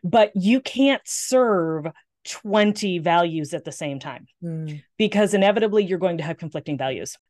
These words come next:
Speaker 1: And that's a lot of cuts and changes and, and issues with your fence. That fence is gonna cost you, like, I don't know, eight times, ten times as much to install.
Speaker 2: Mm-hmm.
Speaker 1: You know, I mean, just think
Speaker 2: Yeah.
Speaker 1: about, th-, think about that practically if you, if you want, if you wanna go with the fence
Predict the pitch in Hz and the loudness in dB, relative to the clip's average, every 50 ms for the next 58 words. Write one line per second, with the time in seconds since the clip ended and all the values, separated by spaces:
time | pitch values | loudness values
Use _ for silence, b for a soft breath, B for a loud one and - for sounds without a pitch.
0 | _ _ 226 208 202 196 185 185 185 180 180 180 165 185 - _ _ - 185 151 | _ _ -2 0 2 2 2 2 0 -2 -2 -4 -6 -6 -10 _ _ -10 -4 0
1 | 185 180 208 214 - - 277 277 247 214 202 190 185 180 185 190 - - 185 175 | 2 2 2 0 -2 -4 -2 -2 0 0 2 4 6 6 6 4 2 2 2 2
2 | 170 170 160 - - - - - 196 185 175 - - - 220 185 175 170 - - | 2 0 -2 -6 -12 -12 -4 -2 -2 -2 -2 -6 -14 -14 -12 -12 -10 -10 -8 -6
3 | 196 175 175 170 156 170 165 160 160 151 165 - 170 165 165 151 - _ 160 156 | -4 -4 -4 -4 -4 -4 -4 -4 -6 -8 -10 -10 -10 -10 -10 -10 -12 _ -14 -12
4 | 156 160 147 - 180 170 - - 180 165 160 156 151 - - 175 160 151 151 151 | -12 -12 -6 -6 -6 -6 -4 -4 -4 -4 -4 -4 -6 -10 -10 -10 -10 -8 -10 -8
5 | - - 151 - - - - 226 254 233 - _ - 269 285 277 - 214 190 226 | -6 -6 -6 -6 -4 0 2 2 2 0 -2 _ -2 -2 0 -2 -4 -4 -4 -4
6 | 202 190 - 196 185 175 - - 180 165 160 160 156 151 - _ _ _ _ _ | -6 -4 -4 -4 -4 -4 -6 -8 -8 -6 -4 -4 -4 -4 -8 _ _ _ _ _
7 | _ _ _ _ _ _ _ _ - 220 240 233 220 202 185 180 180 185 - 196 | _ _ _ _ _ _ _ _ -4 -2 -2 0 0 2 2 2 2 0 0 0
8 | 202 208 208 - - 202 202 196 196 196 196 190 - - 202 190 185 190 190 185 | -2 -2 -2 -4 -8 -6 -4 -2 -2 -2 -4 -6 -8 -8 -8 -8 -6 -6 -6 -6
9 | 185 180 196 190 - 208 202 202 202 - - - 220 196 180 170 - - - 151 | -6 -6 -8 -6 -2 0 0 0 0 -4 -6 -6 -6 -4 -6 -6 -8 -8 -10 -4
10 | 131 226 226 208 196 190 202 208 208 214 226 233 226 226 - _ _ _ _ _ | 0 2 2 4 4 4 4 4 4 4 2 2 0 -2 -8 _ _ _ _ _
11 | - 220 214 202 202 202 202 208 190 226 - - 294 - - 240 240 240 214 214 | 0 4 4 6 6 6 4 2 0 -2 0 0 0 2 2 0 0 0 -2 -2
12 | - _ _ 277 - - - 381 415 330 330 269 254 - 233 202 - - 247 196 | -4 _ _ -8 -6 -4 -4 -4 0 0 0 0 2 2 0 0 0 0 -2 -2
13 | 190 - - 160 - 170 160 160 165 175 - 196 175 180 147 196 208 208 180 185 | -2 -2 -6 -12 -12 -12 -12 -10 -12 -6 -4 -2 -2 -2 -4 -4 -4 -2 0 0
14 | 185 185 185 - 202 196 202 202 190 190 190 180 170 185 180 180 180 175 156 170 | 0 0 -2 -6 -10 -10 -8 -6 -4 -4 -4 -2 -2 -2 -2 -2 -4 -6 -8 -10
15 | - 180 170 165 147 - | -10 -10 -12 -12 -14 -18